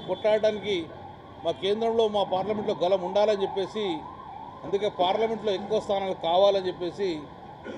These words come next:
రేపు గ-, గ-, మా గౌరవ అధినేత కేసీఆర్ గారు వస్తుండ్రు. పార్లమెంట్ ఎన్నికల శంకారంగా భాగంగా రేపు వస్తున్నారు. కాబట్టి బోయినపల్లి వినోద్ కుమార్ గారు తెలంగాణ రాష్ట్రంలో ప్రథమంగా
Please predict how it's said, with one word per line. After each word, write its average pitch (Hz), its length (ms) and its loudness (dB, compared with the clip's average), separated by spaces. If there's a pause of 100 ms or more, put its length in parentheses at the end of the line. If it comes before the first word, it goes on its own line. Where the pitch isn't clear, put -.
రేపు 180 160 0 (100)
గ-, 160 340 4
గ-, 160 200 2
మా 160 60 2 (120)
గౌరవ 190 320 8
అధినేత 190 340 -2 (800)
కేసీఆర్ 185 360 4
గారు 175 180 6
వస్తుండ్రు. 202 360 0 (840)
పార్లమెంట్ 208 460 4
ఎన్నికల 202 240 2 (100)
శంకారంగా 202 560 2
భాగంగా 190 280 2
రేపు 156 140 -2
వస్తున్నారు. 180 300 -4
కాబట్టి 160 320 0 (580)
బోయినపల్లి 202 420 2
వినోద్ 202 260 -6
కుమార్ 202 280 2
గారు 196 200 4 (1120)
తెలంగాణ 208 360 2 (120)
రాష్ట్రంలో 202 480 -2
ప్రథమంగా 190 480 0